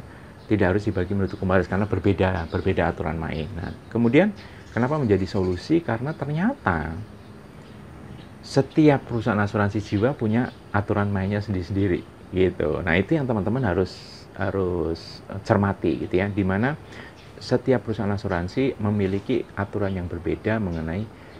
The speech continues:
kepada siapa nanti uang pertanggungan ini akan bisa diterima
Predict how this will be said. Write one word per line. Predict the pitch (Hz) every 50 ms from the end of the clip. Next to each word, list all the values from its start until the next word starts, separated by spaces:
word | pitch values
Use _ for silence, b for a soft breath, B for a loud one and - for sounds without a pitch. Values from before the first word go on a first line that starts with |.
| B B -
kepada | - 107 - 110 104 107 101 -
siapa | - 117 113 120 117 - 123 117
nanti | 107 92 90 87 - 110 120 120 - - - - -
uang | 101 101 95 90 90 90 85
pertanggungan | - 95 - - 90 90 92 90 87 87 87 -
ini | - 95 101 113
akan | 101 95 92 - - 92 90 90 87 - - -
bisa | - 107 - - - 107 95
diterima | - 101 98 - - 98 101 92 92 82 71